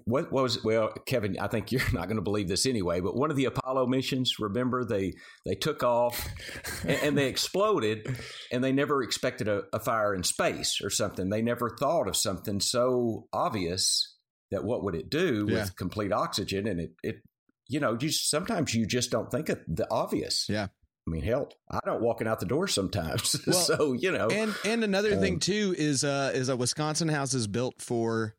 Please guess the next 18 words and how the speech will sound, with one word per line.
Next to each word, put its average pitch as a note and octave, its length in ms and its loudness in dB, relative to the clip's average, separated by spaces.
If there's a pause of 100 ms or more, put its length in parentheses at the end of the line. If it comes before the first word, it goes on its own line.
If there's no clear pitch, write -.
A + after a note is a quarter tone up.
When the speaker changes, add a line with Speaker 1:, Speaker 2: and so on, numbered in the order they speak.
Speaker 3:
staying B2 420 0
warm. B2+ 300 -2 (240)
Uh, A2 220 -2
the, A#2+ 240 0
the B2 160 -2
actual C3+ 340 0
building B2+ 520 0
is G#2 160 0
built A2+ 420 -4 (140)
to A#2+ 180 0
make A2+ 180 0
sure A#2 240 0
that G#2+ 220 -2
heat B2 320 -2 (140)
stays A2+ 380 0
inside A#2+ 440 0
of G2+ 60 -2
it. F#2+ 120 -4